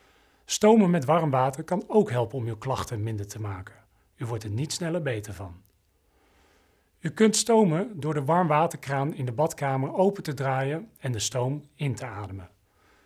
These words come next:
U kunt ook stomen boven een kom heet water. Gebruik geen kokend heet water. En pas op dat u de kom niet omstoot. Stoom nooit bij een keukenkraan waar kokend water uitkomt.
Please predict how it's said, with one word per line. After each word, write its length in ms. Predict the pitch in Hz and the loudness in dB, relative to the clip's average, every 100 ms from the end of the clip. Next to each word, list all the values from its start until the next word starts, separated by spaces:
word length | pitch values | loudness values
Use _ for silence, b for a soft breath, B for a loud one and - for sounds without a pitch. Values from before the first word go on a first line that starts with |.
| b b b - | b b b -10
U 80 | |
kunt 240 | 143 190 190 | 0 0 4
ook 200 | 226 220 | 4 4
stomen 640 | - 170 165 190 214 220 | 2 4 4 2 0 -2
boven 240 | 135 135 | -2 0
een 100 | 143 | -2
kom 240 | 143 156 160 | -2 -2 -2
heet 340 | 87 120 165 | -4 -4 -2
water. 460 | 127 104 95 101 - _ | -2 -2 -6 -10 -14 _
Gebruik 400 | - 110 110 107 | -12 -8 -8 -8
geen 360 | - 151 175 - - | -4 -2 -4 -6 -2
kokend 400 | 196 160 - 101 | 2 2 0 -6
heet 200 | 104 101 | -6 -6
water. 440 | 107 92 - 104 _ b b b b b | -8 -10 -14 -18 _ b b b b b
En 220 | 180 220 | 2 2
pas 200 | 185 131 | 2 0
op 260 | 160 - - | 0 -4 -10
dat 160 | 120 | -10
u 40 | 123 | -8
de 80 | |
kom 320 | 123 151 156 202 | -8 -4 -4 -4
niet 240 | 123 135 | -6 -6
omstoot. 680 | 190 120 - 107 90 - - _ b b b b b b | -6 -6 -6 -10 -14 -18 -20 _ b b b b b b
Stoom 440 | - - 190 190 | -6 2 4 4
nooit 420 | 160 208 240 226 - | 4 4 4 -2 -4
bij 180 | 151 | -2
een 80 | 147 | 0
keukenkraan 760 | 139 170 180 143 139 135 160 - | 2 2 2 -4 -4 -2 -2 -6
waar 280 | 123 127 131 | -6 -6 -4
kokend 380 | - 180 170 110 | 0 0 0 -4
water 340 | 117 104 120 | -4 -4 -8
uitkomt. 580 | 101 104 - 92 - - | -12 -14 -12 -14 -14 -20